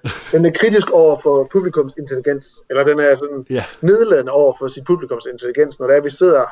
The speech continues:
Speaker 2: og ser, øh, Spencer. Han vil jo gerne være lastbilchauffør, så han kan komme ud på the open road med sin hund, som ikke kan lide ham heller. Øhm, og ligesom bare komme væk fra alt det her,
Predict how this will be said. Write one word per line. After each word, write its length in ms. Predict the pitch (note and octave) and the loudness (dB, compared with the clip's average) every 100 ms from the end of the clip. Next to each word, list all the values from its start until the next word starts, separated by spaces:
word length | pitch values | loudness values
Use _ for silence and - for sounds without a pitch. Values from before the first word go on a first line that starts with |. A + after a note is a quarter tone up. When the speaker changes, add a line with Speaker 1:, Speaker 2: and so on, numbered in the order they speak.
| - - | -10 -10
Speaker 2:
og 100 | - | -8
ser, 320 | - E3 C3 - _ D3 | 0 2 0 -2 _ -10
øh, 280 | E3 B2 E3 - | -4 -4 -4 -2
Spencer. 380 | D3+ D3+ D#3 B2 _ _ D3 | -2 2 -2 -2 _ _ -4
Han 100 | D#3 | 0
vil 60 | |
jo 80 | C#3+ | 2
gerne 220 | C#3 C#3+ | 2 0
være 320 | C3+ A2 G#2+ | -2 -4 -4
lastbilchauffør, 640 | C#3 E3 D#3 C3+ C#3 D#3 C#3 | 0 0 -2 -10 -2 -2 0
så 120 | C3 | -4
han 80 | C#3 | -8
kan 100 | C3 | -4
komme 180 | C#3+ D#3+ | -2 0
ud 80 | D#3+ | 2
på 200 | C3+ B2 | 0 0
the 100 | D3+ | 0
open 220 | E3+ D#3+ | 2 0
road 320 | D3+ D#3 E3+ D3+ | 0 2 2 -2
med 80 | |
sin 160 | B2+ C3+ | -6 -6
hund, 260 | C#3 F3+ F3 | -2 -4 -4
som 140 | C#3+ | -8
ikke 120 | D3+ | -4
kan 140 | - E3 | -4 -2
lide 120 | D3 | -4
ham 140 | B2 | -6
heller. 160 | C#3 C3 - - - - - | -4 -6 -6 -18 -20 -18 0
Øhm, 600 | C3+ B2+ B2+ A#2+ A#2+ A#2+ A#2 - - _ | 4 4 2 -4 -10 -14 -14 -18 -20 _
og 80 | C3+ | -2
ligesom 180 | C#3+ C#3 | -2 -2
bare 140 | C#3+ | -2
komme 220 | E3 D3 | 0 0
væk 160 | D#3 E3+ - | 0 0 -2
fra 160 | C3 B2+ | -2 -2
alt 120 | A#2+ - | -2 -6
det 100 | C3 | -4
her, 220 | A#2+ | -4